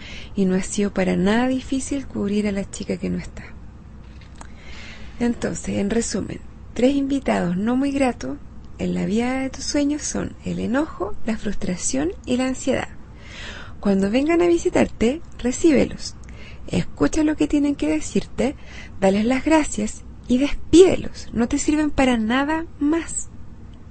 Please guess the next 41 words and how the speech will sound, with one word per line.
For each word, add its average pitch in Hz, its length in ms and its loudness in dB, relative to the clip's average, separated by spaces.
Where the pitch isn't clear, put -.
Bueno, 190 220 6
llegó 185 320 6
la 220 180 6
hora 220 180 6
de 202 100 6
irme, 311 520 4
pero 196 220 2
antes 240 320 2
de 294 60 6
despedirme, 277 840 2
quiero 214 220 0
recordarles 240 580 0
que 277 300 0
este 214 300 0
podcast 269 560 -2
lo 214 80 2
hago 190 160 2
tres 240 220 0
veces 277 280 0
a 285 60 0
la 302 140 2
semana, 247 440 2
los 202 140 4
lunes, 226 240 6
miércoles 262 440 2
y 285 120 4
viernes, 226 460 2
y - 60 -4
que 202 160 2
pueden 233 300 4
escribirme 254 800 4
a 185 120 2
la 180 160 2
ruta 202 260 0
de 226 140 4
la 180 140 2
vida 247 460 2
arroba 208 460 2
gmail 214 500 2
punto 262 440 6
com. - 280 4